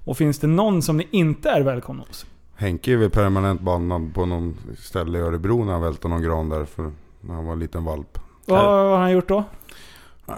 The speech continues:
Speaker 2: han var på fyllan, tror jag. Jag var inte med. Det var i-, innan, det var jag knappt född.
Speaker 1: <laughs>
Speaker 2: Men han var där.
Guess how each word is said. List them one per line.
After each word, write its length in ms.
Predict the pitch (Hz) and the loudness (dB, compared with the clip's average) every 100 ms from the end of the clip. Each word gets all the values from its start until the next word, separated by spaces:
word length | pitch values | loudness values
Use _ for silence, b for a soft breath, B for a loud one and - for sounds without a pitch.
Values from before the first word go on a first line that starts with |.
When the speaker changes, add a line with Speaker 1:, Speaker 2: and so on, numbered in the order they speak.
| 82 | -2
Speaker 2:
han 140 | 113 | 2
var 100 | 147 | 2
på 120 | 131 | 2
fyllan, 380 | - 131 143 170 | 2 2 4 2
tror 120 | 110 | 2
jag. 100 | 82 73 98 | 0 -2 0
Jag 140 | 113 | 4
var 80 | 135 | 4
inte 180 | - 117 | 4 4
med. 200 | 143 92 | 4 4
Det 100 | 104 | 4
var 280 | 117 110 104 | 4 4 4
i-, 360 | 98 95 98 | 2 2 0
innan, 280 | 92 87 92 | 0 0 0
det 80 | 104 | 2
var 140 | 110 | 2
jag 100 | 95 | 0
knappt 220 | - 82 | -2 -6
född. 320 | - 135 69 82 - - - _ _ - | -4 -4 -4 -10 -18 -20 -20 _ _ -4
Speaker 1:
<laughs> 640 | - - - - - - | -4 -10 -20 -12 -10 -6
Speaker 2:
Men 320 | 139 104 92 - - | -2 0 -2 -4 -2
han 100 | 117 | 0
var 140 | 131 | 2
där. 180 | 104 | 2